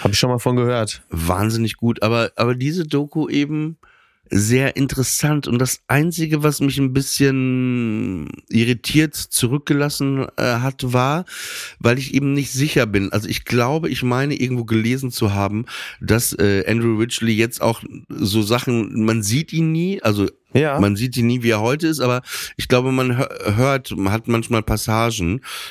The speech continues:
Speaker 2: äh, wo er aus der heutigen Perspektive das sagt.
Speaker 1: Ja.
Speaker 2: Und
Speaker 1: Ja.
Speaker 2: was sehr, sehr auffällig ist, und ich weiß eben nicht, ob er das damals schon so gesehen hat oder ob er das heute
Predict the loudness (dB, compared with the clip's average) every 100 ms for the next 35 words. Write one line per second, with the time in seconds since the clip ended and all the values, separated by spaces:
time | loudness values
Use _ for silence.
0 | -2 2 4 2 0 0 0 2 0 -2
1 | -6 -14 -14 -4 0 0 2 2 0 -2
2 | 0 0 -2 -2 -4 0 0 0 -2 0
3 | 2 2 0 -6 -12 -6 2 2 2 -2
4 | -2 -2 0 0 0 0 -2 -2 -2 0
5 | 0 -2 0 0 -2 0 0 0 -4 -4
6 | -2 -2 0 0 0 0 -2 0 -2 -4
7 | -10 -16 -18 -8 -2 2 2 2 0 0
8 | 2 0 0 0 0 0 0 -2 -2 0
9 | 0 0 -2 -2 -2 -2 -2 -2 -2 0
10 | 2 2 0 0 -2